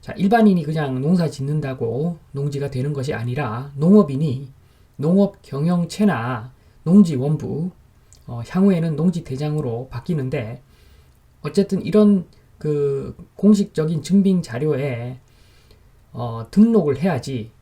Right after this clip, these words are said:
그 농지를 등록을 해야지, 어,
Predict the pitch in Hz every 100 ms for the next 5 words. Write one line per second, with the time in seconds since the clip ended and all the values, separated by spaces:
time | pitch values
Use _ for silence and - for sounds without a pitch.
0 | _ _ _ _ - 156 156 196 156 127
1 | 113 139 170 - 190 208 175 151 147 180
2 | 131 170 214 220 - _ _ _ _ _
3 | - 123 120 117 123